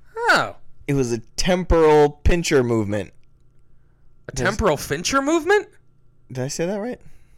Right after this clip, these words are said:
Speaker 2: I think I said that right.
Speaker 1: It's weird that there's a David Fincher movie coming out this year and no one is talking about it or cares
Speaker 2: But
Speaker 1: about it.
Speaker 2: is there?
Speaker 1: I don't know. Called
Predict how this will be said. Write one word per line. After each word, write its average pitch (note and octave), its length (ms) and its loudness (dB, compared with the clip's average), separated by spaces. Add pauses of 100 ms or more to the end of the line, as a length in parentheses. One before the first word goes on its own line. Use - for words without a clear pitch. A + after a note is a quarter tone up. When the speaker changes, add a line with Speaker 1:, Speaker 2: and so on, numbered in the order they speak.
(260)
Speaker 2:
I - 40 -12
think C#3+ 180 -2
I - 20 -2
said G2+ 200 -6
that F2+ 100 -6
right. F2 180 -8 (500)
Speaker 1:
It's - 160 -8
weird G#4+ 160 -4
that A#4 100 -2
there's B3+ 200 -2
a G#3+ 60 -6
David F3+ 420 -2
Fincher E3+ 300 -8
movie A#2+ 260 -10
coming A#2+ 300 -12
out A2+ 120 -8
this - 200 -12
year A#2+ 120 -6
and A2+ 160 -12
no A#2 140 -10
one A2 400 -14
is - 100 -16
talking - 320 -16
about - 160 -16
it - 60 -18
or - 60 -20
cares - 180 -16
Speaker 2:
But A#3+ 140 2
Speaker 1:
about C#3+ 60 -2
it. D#3+ 40 0
Speaker 2:
is F#3+ 140 -2
there? A3 360 -2
Speaker 1:
I C#3+ 140 -2
don't C3+ 100 -4
know. A2+ 280 -8 (840)
Called D3 260 0